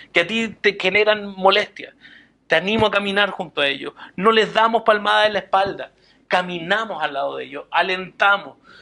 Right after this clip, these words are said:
Nosotros caminamos con ellos, nos reunimos con ellos, lloramos con ellos. Amamos, servimos, alentamos hasta el final.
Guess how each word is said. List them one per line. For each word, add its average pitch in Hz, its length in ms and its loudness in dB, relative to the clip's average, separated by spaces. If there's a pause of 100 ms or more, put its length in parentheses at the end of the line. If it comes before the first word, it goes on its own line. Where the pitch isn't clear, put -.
(140)
Nosotros 220 480 -2
caminamos 220 560 -2
con 220 220 -2
ellos, 165 320 -2 (160)
nos 185 260 0
reunimos 214 540 2
con 175 180 -4
ellos, 160 260 -4
lloramos 254 580 6
con 160 180 -8
ellos. 120 240 -14 (540)
Amamos, 196 600 0
servimos, 170 640 -4
alentamos 175 680 -2 (100)
hasta 220 300 0
el 190 80 -6
final. 135 400 -12